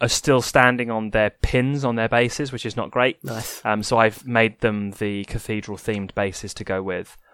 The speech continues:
Speaker 1: um, just to kind of tidy everything up, and I can get it all in one box then, which is nice.
Speaker 2: Sure, yeah.
Speaker 1: And I also started painting some more Space Marines.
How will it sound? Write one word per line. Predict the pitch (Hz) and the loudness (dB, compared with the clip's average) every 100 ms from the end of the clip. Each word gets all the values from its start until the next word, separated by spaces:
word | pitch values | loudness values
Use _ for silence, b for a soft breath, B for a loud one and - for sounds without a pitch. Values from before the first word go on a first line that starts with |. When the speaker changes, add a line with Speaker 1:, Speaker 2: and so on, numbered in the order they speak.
| b b b - | b b b -14
Speaker 1:
um, | 95 82 82 95 | -10 -10 -10 -10
just | 117 - | -10 -8
to | - | -6
kind | 104 | -4
of | 98 | -4
tidy | - 104 98 | -2 0 0
everything | 98 95 - 101 | -2 -4 -8 -6
up, | 92 | -6
and | 101 | -8
I | |
can | 101 | -6
get | 101 | -4
it | 85 | -4
all | 98 | -6
in | 98 | -8
one | 92 | -8
box | 92 95 - - | -6 -6 -6 -10
then, | 95 | -12
which | 90 - | -12 -16
is | 90 | -12
nice. | 85 90 - - - _ - | -12 -12 -14 -18 -20 _ -16
Speaker 2:
Sure, | - 123 107 - - | -6 -6 -6 -10 -12
yeah. | 123 113 - - _ _ _ _ _ _ - - | -10 -10 -12 -20 _ _ _ _ _ _ -8 0
Speaker 1:
And | 131 127 127 127 123 - _ - | 2 2 0 -4 -6 -10 _ -2
I | 131 131 127 127 127 - | 2 4 4 2 0 -4
also | 156 - 135 | -6 -6 -2
started | 127 117 | 0 0
painting | 127 120 123 110 | 0 -4 -6 -8
some | 120 110 | -8 -6
more | 110 | -6
Space | 104 139 147 | -2 0 0
Marines. | 165 170 175 170 - | 0 -2 -2 -4 -6